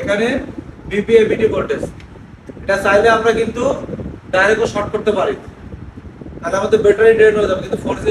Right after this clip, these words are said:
স্ট্রংলি পাবে। কিন্তু দেখেন, আমাদের মাত্র দুইটা ভোল্টেজ দেখাইছে, কিন্তু আমরা সূত্র অনুযায়ী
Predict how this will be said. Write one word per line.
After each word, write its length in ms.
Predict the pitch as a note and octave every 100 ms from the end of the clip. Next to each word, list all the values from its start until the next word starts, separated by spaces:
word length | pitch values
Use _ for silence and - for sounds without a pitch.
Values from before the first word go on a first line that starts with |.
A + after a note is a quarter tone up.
| -
স্ট্রংলি 280 | G#3 G#3 -
পাবে। 200 | - - - - - - - - - - - -
কিন্তু 180 | G#3 A3
দেখেন, 180 | A3+ G#3+ G3+
আমাদের 200 | G#3 G#3
মাত্র 180 | G#3 G#3 G#3+ G3
দুইটা 160 | G#3 G#3+
ভোল্টেজ 200 | G#3 G3 F3+
দেখাইছে, 220 | E3+ -
কিন্তু 140 | - G3
আমরা 120 | F#3 G#3
সূত্র 180 | G#3+ G#3 G#3
অনুযায়ী 240 | G3+ G#3+